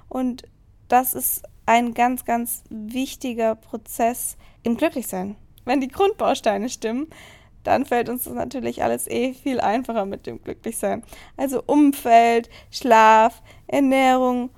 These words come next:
Sport, Dinge direkt zu erledigen, entrümpeln, wirklich schauen, was sind Energieräuber, aber nicht nur Menschen, sondern auch in Zeit, im Haushalt, da so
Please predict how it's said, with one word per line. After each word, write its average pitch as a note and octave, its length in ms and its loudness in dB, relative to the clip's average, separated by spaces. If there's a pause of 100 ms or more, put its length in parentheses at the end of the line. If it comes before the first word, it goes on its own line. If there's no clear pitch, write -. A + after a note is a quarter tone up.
(140)
Sport, A#3+ 760 4 (380)
Dinge D4+ 260 4
direkt B3+ 420 0
zu - 100 -6
erledigen, B3+ 680 0 (300)
entrümpeln, C4+ 960 2
wirklich C#4 260 -4
schauen, C4 360 2
was B3+ 300 0
sind C#4 260 -2
Energieräuber, B3 840 0
aber A#3+ 180 2
nicht C#4+ 200 -4
nur C#4+ 200 0
Menschen, B3+ 580 -2 (300)
sondern B3+ 360 -2
auch B3 320 2 (140)
in D4 260 0
Zeit, G#3+ 720 2 (280)
im C4+ 320 2
Haushalt, A#3+ 1000 2
da A#3 460 2
so A#3+ 360 0